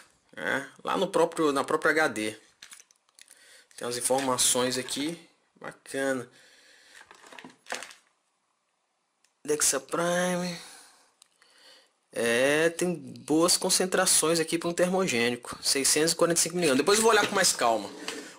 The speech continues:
Muscle Milk, isso aqui vai Muscle Milk, Genuine. Cheiro Sports.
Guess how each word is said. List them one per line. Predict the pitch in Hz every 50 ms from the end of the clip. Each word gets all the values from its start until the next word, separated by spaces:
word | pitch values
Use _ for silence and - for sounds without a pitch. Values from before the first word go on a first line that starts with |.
| -
Muscle | - 202 240 254 - - 247 208
Milk, | 180 190 226 262 277 277 262 277
isso | - - - -
aqui | - - 165
vai | 170 180 180 185 175 - - - - - - - - - - - _ - - - - - - - - - - _ - - - - - - - - - - - - - - - _ -
Muscle | - 151 170 190 214 - - - - 170 143 135
Milk, | 131 135 151 180 208 233 240 240 233 220 - - - - 139 123 110 101 87 87 82 101
Genuine. | 113 - 143 185 196 208 220 226 233 226 220 196 175 139 107 82 73 - - - - - - - - - - - _ _ _ _ - -
Cheiro | - - - 156 156
Sports. | 151 - - - - - 156 147 143 131 - - - - - - - - - - - - - - -